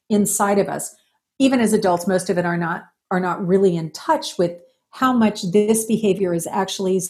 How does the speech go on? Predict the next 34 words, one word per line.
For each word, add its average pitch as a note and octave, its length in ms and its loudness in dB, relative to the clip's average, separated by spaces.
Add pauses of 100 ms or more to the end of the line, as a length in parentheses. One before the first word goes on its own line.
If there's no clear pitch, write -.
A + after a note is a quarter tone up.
(100)
stemming C#4+ 480 -2
from G#3 200 -2
my G3 120 0
desire F#3 340 0
to F3+ 80 -2
meet F3 160 -4
this E4 240 -4
need E3+ 220 -4
or, F#3+ 180 -8
oh, D#4 160 -8
this - 280 -12
need. E3+ 180 -2
And, F#3 180 -4 (240)
you C4+ 80 2
know, B3+ 60 6
that's C4 180 2
where C4+ 100 4
we G#3+ 120 6
become G3+ 300 -4
much F3+ 180 -2
more E3 120 -4
refined E3 360 -6
in E3 100 -10
consciousness G#3 600 -6
when D#3+ 140 -8
we E3 80 -4
begin E3 320 -8
to D3+ 100 -8
see C4+ 260 -4
that. D#3+ 380 -6 (1400)
So A3+ 260 4
the G#3 80 4
question A3+ 500 0
is, - 480 -8